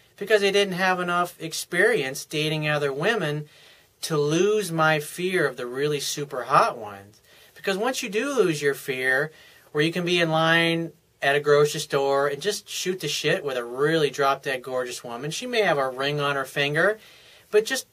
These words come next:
interacting and talking and have a normal conversation, you know it's not gonna go anywhere, but just interacting with her gives you experience talking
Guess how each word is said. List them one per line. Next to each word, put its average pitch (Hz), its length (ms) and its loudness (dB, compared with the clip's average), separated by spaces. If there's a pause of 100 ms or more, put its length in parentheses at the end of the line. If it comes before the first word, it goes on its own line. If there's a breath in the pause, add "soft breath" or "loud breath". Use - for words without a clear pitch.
(320)
interacting 202 760 2
and 143 120 -6
talking 151 480 2
and 139 100 -4
have 151 240 4
a 139 160 2
normal 151 420 0
conversation, 156 840 0
you 143 100 -4
know 202 180 2
it's 170 120 -2
not 147 160 -2
gonna 127 160 -8
go 147 260 2
anywhere, 120 500 -4 (360 soft breath)
but 220 80 -6
just 240 220 -4
interacting 208 720 4
with 135 260 -4
her 127 160 -6
gives 147 380 -4
you 143 260 -4
experience 135 800 -2
talking 135 600 -2